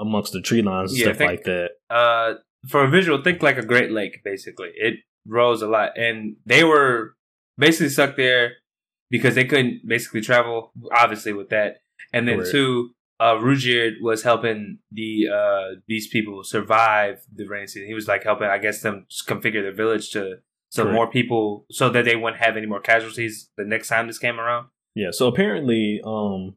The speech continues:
Speaker 1: whenever this does happen, they, they tend to have maybe a few casualties, but as he, McMillan was just saying, thanks to the help of Rugier,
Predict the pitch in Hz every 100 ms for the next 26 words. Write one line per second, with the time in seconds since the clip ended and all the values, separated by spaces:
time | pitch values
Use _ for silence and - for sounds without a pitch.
0 | _ - 123 127 120 117 123 120 117 101
1 | 104 104 104 - - 104 - 110 - 104
2 | 98 98 98 90 - 101 107 107 104 -
3 | 107 - 101 95 - _ 107 101 117 104
4 | 104 104 101 95 95 98 - 104 98 107
5 | 104 104 95 107 92 101 104 104 120 110
6 | 104